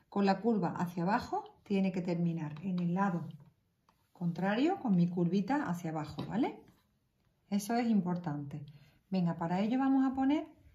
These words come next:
en este caso para la manta original, doscientas nueve cadenas,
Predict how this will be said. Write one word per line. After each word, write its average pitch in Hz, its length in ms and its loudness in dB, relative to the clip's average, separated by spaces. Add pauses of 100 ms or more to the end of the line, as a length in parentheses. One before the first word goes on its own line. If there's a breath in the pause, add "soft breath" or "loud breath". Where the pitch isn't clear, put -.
(480 soft breath)
en 202 180 2
este 240 200 -2
caso 254 340 0
para 170 180 0
la 170 100 2
manta 196 280 2
original, 226 540 2
doscientas 185 520 0
nueve 202 200 4
cadenas, 269 560 2